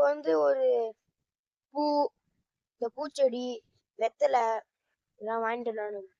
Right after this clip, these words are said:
பிளான்ல இருந்தோம். அப்பதான் அந்த ரோசா பூச்செடியை பார்த்தோம், வாங்கிட்டு வந்துட்டோம். வீட்டுக்கு வந்தோடனே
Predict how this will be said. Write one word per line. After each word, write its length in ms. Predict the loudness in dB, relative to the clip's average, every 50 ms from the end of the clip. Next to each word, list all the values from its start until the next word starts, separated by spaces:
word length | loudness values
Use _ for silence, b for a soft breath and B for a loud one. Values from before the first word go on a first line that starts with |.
| _ _ _
பிளான்ல 300 | -10 -8 -6 -6 -6 -6 -6 -8
இருந்தோம். 320 | -10 -14 -16 -16 -16 -18 _ _ _ _ _ _ _ _ _ _ _ _ _ _ _ _ _ _ _ _ _ _ _ _ _ _ _ _ _ _ _ -10
அப்பதான் 380 | -10 -6 _ 2 4 4 4 4
அந்த 100 | 4 4 6 6
ரோசா 220 | 4 4 2 0 -2 -2
பூச்செடியை 400 | -6 -10 -6 -4 -2 -2 -2 -2 -2
பார்த்தோம், 320 | -6 -6 -6 -6 -8 -8 -8 _ -8 -6
வாங்கிட்டு 280 | -4 -4 -4 -4 -6
வந்துட்டோம். 320 | -8 -8 -8 -10 -10 -10 _ _ _ _ _ _ _ _ _ _ _ _ _ _ _ _ _ _ _ _ _ _ _ _ _ _ _ _ _ _ _ _ _ _ _ _ _ _ -4
வீட்டுக்கு 380 | -2 -2 -2 0 -2 -2 -2 -2
வந்தோடனே 360 | -2 -2 -2 -2 0 0 -2